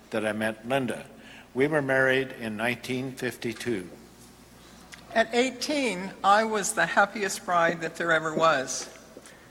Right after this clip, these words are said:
Speaker 2: We had each other. We thought we didn't need anything else. When I married, my mother's parting words of advice were, "Remember, C J is the most important person in your life now.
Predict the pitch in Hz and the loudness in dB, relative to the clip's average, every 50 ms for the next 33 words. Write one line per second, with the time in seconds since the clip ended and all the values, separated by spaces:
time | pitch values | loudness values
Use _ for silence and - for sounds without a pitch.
0 | - - - 190 202 220 220 196 185 185 247 269 - - 233 190 175 170 185 196 | -14 -6 -4 -4 0 4 4 4 6 4 2 0 2 4 4 4 4 4 2 -2
1 | 240 - - - - - - 180 180 - 240 214 190 190 196 190 180 196 180 180 | -2 -4 -10 -18 -18 -12 -10 -6 0 4 6 4 6 4 -2 -2 0 0 -2 -2
2 | 185 202 233 240 208 170 160 156 147 - - 160 156 160 185 190 165 156 165 - | -2 -2 -2 -2 -2 -2 -2 -4 -4 -4 -6 -4 -2 2 4 4 4 4 2 -2
3 | - - - - - - - - - - - - - - - - - - 226 220 | -4 -10 -12 -14 -16 -20 -20 -20 -18 -18 -18 -18 -18 -18 -16 -6 0 2 4 6
4 | 214 214 214 214 240 247 269 262 214 185 180 180 180 190 190 190 185 180 185 190 | 6 6 6 4 4 6 6 6 6 4 2 0 -2 -4 -4 -2 -2 -2 0 -2
5 | 190 190 208 220 233 247 - - - - - 196 180 185 185 190 202 214 208 196 | -2 0 2 0 0 0 -2 -6 -6 -2 2 4 4 4 4 2 -2 -2 -2 0
6 | 180 170 175 180 180 - - 185 196 208 180 180 180 180 165 156 160 165 165 - | 0 2 0 0 0 -2 -2 0 0 0 -2 0 0 2 4 4 2 0 -2 -6
7 | - - 175 165 160 151 156 160 165 - - - - - - - - - - - | -6 -2 0 2 2 2 2 0 -2 -6 -12 -20 -20 -20 -20 -20 -20 -20 -20 -12
8 | - - 180 175 185 190 202 208 220 240 262 277 - - - 233 220 214 - 214 | -4 -2 -2 0 2 0 0 2 4 4 4 4 2 -2 -2 -4 -4 -2 0 2
9 | 190 185 185 180 180 170 - - 180 170 165 160 160 - - 175 160 - - 208 | 2 2 2 2 0 0 -2 -2 -2 0 0 -2 -2 -4 -6 -6 -6 -2 0 0
10 | 208 202 220 240 269 - - - - - - - - - 208 202 - - 208 180 | 2 2 0 -4 -6 -6 -10 -18 -20 -20 -18 -6 0 2 2 2 2 -2 -4 -4
11 | 175 170 - 185 185 185 185 185 190 185 185 180 175 170 170 165 - - 180 160 | -6 -6 -6 -6 -6 -4 -2 0 0 2 4 4 6 4 4 0 -4 -4 0 2
12 | 151 139 135 139 143 | 2 4 2 2 0